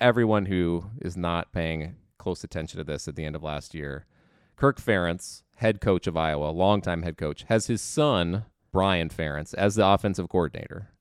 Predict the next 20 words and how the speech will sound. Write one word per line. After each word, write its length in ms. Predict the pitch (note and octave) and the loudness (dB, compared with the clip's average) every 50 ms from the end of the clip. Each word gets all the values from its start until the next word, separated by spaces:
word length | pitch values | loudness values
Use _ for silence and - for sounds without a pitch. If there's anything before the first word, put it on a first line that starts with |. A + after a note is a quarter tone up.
| _ _ _ _ _ _ | _ _ _ _ _ _
And 160 | E2 F2 E2+ - | -8 -8 -6 -2
Iowa's 600 | - A#2+ C3+ C#3 A#2 F#2 F2 E2+ E2 E2+ E2+ - - - | 0 2 4 4 4 4 4 2 0 0 -2 -6 -6 -4
offense 540 | F2+ F2 E2 - - E2 D#2 - - - _ | -2 -2 -2 -2 -6 -8 -8 -10 -14 -14 _
has 160 | - D#2 D2 | -10 -10 -10
been 200 | - D#2 D2 C#2+ | -10 -12 -12 -10
bad. 420 | - D2 D2 D2 C#2 - - - - - - _ _ _ _ _ _ - - - | -6 -6 -4 -4 -6 -8 -10 -14 -20 -20 -20 _ _ _ _ _ _ -20 -12 -10
And 140 | - F2+ F#2 | -8 -8 -4
so 560 | - - D3+ D#3+ C3 G2+ F#2 F#2 F#2+ A2+ - - - | 2 4 6 8 8 6 6 4 0 -4 -8 -16 -6
they 460 | F2 F#2+ F#2 F2 E2+ E2+ E2+ F2+ A2 - _ _ - | -2 0 0 0 0 -2 -6 -8 -12 -18 _ _ -8
restructured 680 | G2 A#2 E3 - - - E3 D#3+ D3+ - - D#3 C#3 B2+ | -6 -4 -4 -4 -4 0 0 0 2 0 -2 -4 -2 -2
his 160 | C#3 B2+ - | -2 -4 -4
contract 800 | - - B2 B2+ C3 C3+ - - E2 C2+ A1+ - - - - _ _ _ _ _ _ _ _ _ _ _ | -2 0 0 0 0 0 -2 -4 -6 -6 -6 -8 -12 -18 -20 _ _ _ _ _ _ _ _ _ _ _
and 360 | - F2+ F2 E2 D#2+ D#2 - - | -8 -6 -6 -6 -6 -8 -6 -4
put 160 | A#2 A#2 A#2+ | -4 -2 -2
in 80 | A#2+ | -2
some 160 | A2+ - A#2 G#2+ | -4 -4 -6 -6
stipulations 720 | - - A2 - - G#2 G2 G2 G#2+ - - F#2+ F2 - | -4 -6 -6 -4 -2 0 0 0 0 -2 -4 -6 -8 -8
for 100 | - E2+ | -8 -8
this 220 | E2 E2 - - | -8 -10 -10 -8
year. 360 | F2 E2 D#2 C#2+ C#2+ D#2 - | -8 -8 -6 -6 -8 -10 -12